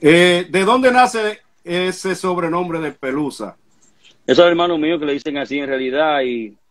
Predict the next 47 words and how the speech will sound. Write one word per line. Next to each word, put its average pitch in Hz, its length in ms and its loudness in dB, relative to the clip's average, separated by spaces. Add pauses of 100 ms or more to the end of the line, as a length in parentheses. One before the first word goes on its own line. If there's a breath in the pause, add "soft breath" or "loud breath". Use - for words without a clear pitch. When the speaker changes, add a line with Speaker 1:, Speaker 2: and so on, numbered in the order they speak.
(340)
Speaker 2:
como 123 140 -10
él 123 60 -2
jugaba 143 340 2
pelota 156 480 2
primero 147 340 -4
que 135 180 0
yo 180 260 2
y 151 120 2
vaina 143 300 -2
así, 202 580 -2 (500)
la 143 240 2
gente 156 640 0
lo 151 140 -4
conocía 151 480 0
a 151 80 0
él, 190 200 0
era 196 300 -2
como 151 220 -8
pelotero, 143 500 -4
yo 156 100 0
lo 156 100 -2
que 143 40 -12
jugaba 147 280 -2
era 143 100 0
basquetbol, 147 440 -2
después 156 240 -4
que 151 80 -4
yo 147 60 -2
ingresé 147 300 -2
a 139 60 6
jugar 139 200 4
pelota, 139 380 2
entonces 139 360 -4
la 127 120 2
gente 139 180 -4
no 135 80 -4
sabía 135 280 2
cuál, 139 220 -2
qué 147 160 2
nombre, 139 440 2 (920)
cuál 151 200 4
era 151 120 4
mi 151 160 -2
nombre 180 380 -2
ni 170 120 -4
nada, 202 180 -4
entonces 151 680 -6